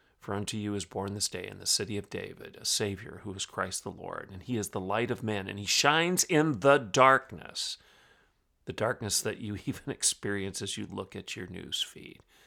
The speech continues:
and listen to the news or read a newspaper.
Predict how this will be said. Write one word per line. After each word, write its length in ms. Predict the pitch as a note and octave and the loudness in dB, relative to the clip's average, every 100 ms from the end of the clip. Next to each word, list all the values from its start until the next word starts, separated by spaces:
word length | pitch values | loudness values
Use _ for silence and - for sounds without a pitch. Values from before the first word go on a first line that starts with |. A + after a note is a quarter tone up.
| - _ _ _ _ - | -20 _ _ _ _ -10
and 160 | A2 | -6
listen 280 | G2+ F#2+ F#2+ | -2 -2 -2
to 120 | F2+ | -6
the 120 | - F2+ | -6 -8
news 540 | - - - - - - _ _ _ _ _ | -8 -16 -12 -8 -8 -8 _ _ _ _ _
or 120 | - F#2 | -6 -4
read 180 | F#2+ | -4
a 80 | F2 | -6
newspaper. 580 | F2 - - - - - | -10 -12 -14 -14 -20 -20